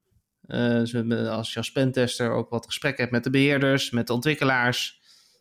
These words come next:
Eh, je mag ook, eh, v-, eh, achter het inlogscherm even testen. Je mag even meekijken in de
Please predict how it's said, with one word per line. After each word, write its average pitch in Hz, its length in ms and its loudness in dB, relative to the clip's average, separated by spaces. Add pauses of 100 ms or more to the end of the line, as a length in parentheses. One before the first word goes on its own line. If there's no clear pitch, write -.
(120)
Eh, 101 300 -4
je 110 100 0
mag 110 180 0
ook, 120 160 -2
eh, 113 160 2
v-, - 120 -14
eh, 113 280 -6
achter - 340 -2
het 123 100 0
inlogscherm 135 440 2
even 123 220 2
testen. 127 380 0
Je - 480 -10
mag 107 100 -12
even 113 200 0
meekijken 117 560 2
in 120 200 4
de 120 600 4